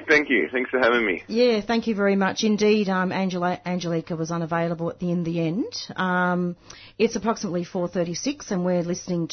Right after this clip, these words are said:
Speaker 2: to, going to be listening to an interview now with Chris Breen from the Refugee Action Collective. It's so lovely to have you, Chris. Now, I'm wondering,
Speaker 1: Uh,
Speaker 2: yeah.
Speaker 1: Go on.
Speaker 2: Go on.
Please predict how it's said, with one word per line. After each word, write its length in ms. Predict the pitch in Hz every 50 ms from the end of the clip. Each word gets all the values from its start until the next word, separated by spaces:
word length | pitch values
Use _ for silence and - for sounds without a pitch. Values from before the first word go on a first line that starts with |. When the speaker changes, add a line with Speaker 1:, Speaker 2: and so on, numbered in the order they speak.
| -
Speaker 2:
to, 160 | - 180 170 165
going 200 | - 185 185 175
to 40 | 160
be 60 | 160
listening 260 | 165 160 - 175 160 -
to 100 | 165 165
an 80 | 165
interview 280 | 170 165 160 170 175 165
now 300 | 160 160 160 160 160 156
with 160 | 156 151 -
Chris 240 | - - 165 - -
Breen 300 | - 175 175 208 269 392 466 - _ - - - - _ -
from 180 | 196 180 180
the 80 | 165 160
Refugee 500 | 170 165 165 - 180 156 - 165 165 -
Action 360 | - 160 - - - 180 170
Collective. 520 | - 156 165 165 - - - 165 160 165
It's 120 | 196 - -
so 140 | 359 359 311
lovely 320 | 262 247 233 202 214 190
to 80 | 175 180
have 220 | 180 185 175 180
you, 80 | 185 -
Chris. 280 | - 185 170 147 - - - - - _ - - - - - - - - - - -
Now, 240 | - 269 294 294 302
I'm 120 | 302 285
wondering, 540 | 320 370 415 - 302 302 311 262 240 226 -
Speaker 1:
Uh, 40 | - _ _ _
Speaker 2:
yeah. 400 | - 214 220 196 175 151 139 135 - - _ _ - - - - - 220 - - - - 135 - - _ _
Speaker 1:
Go 120 | - 92 95
on. 80 | 98 - - - _
Speaker 2:
Go 140 | - 196 175
on. 140 | 175 220